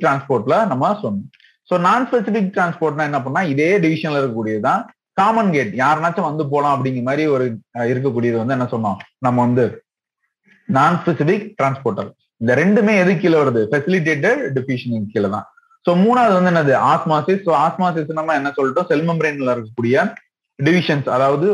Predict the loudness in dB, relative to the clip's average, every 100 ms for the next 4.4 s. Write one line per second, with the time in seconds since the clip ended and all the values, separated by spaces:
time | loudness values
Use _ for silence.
0 | 2 2 2 -2 -2 -2 -4 -4 -2 0
1 | 0 0 -2 -2 -4 -4 -4 -4 -2 -2
2 | 0 -2 -2 -4 -4 -4 -4 -4 -4 -4
3 | -2 2 2 2 -2 -2 0 0 -2 -6
4 | -8 -2 -2 -2